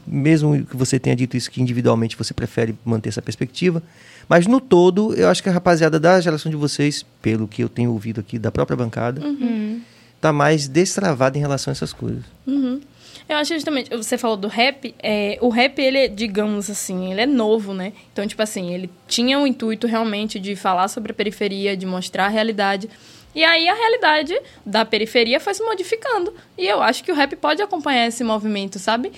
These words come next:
Speaker 2: Não é só, tipo assim, uma coisa engessada de rap vai ter que falar disso. Eu acho massa, tipo assim, trazer outras vertentes. Eu gosto muito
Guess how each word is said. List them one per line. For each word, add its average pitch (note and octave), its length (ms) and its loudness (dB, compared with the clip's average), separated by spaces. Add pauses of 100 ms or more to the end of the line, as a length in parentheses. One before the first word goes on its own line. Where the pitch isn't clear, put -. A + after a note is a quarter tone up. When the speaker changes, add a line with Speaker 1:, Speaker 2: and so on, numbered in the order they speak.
(220)
Speaker 2:
Não A3 180 0
é A#3+ 140 2
só, C#4 240 0
tipo - 180 -6
assim, A#3 160 -4
uma A3 100 -2
coisa A3 200 -2
engessada G#3 560 0
de G#3 180 -6 (240)
rap G#3 320 -4
vai G#3+ 140 -2
ter A3 140 -2
que A3 100 -16
falar G#3+ 240 2
disso. G#3+ 420 -6 (480)
Eu G3 140 0
acho G3+ 200 0
massa, C4+ 380 2
tipo - 160 -6
assim, A3+ 420 0 (280)
trazer B3 260 4
outras B3+ 300 2
vertentes. B3 760 0
Eu A#3 140 2
gosto B3+ 240 0
muito C#4+ 260 0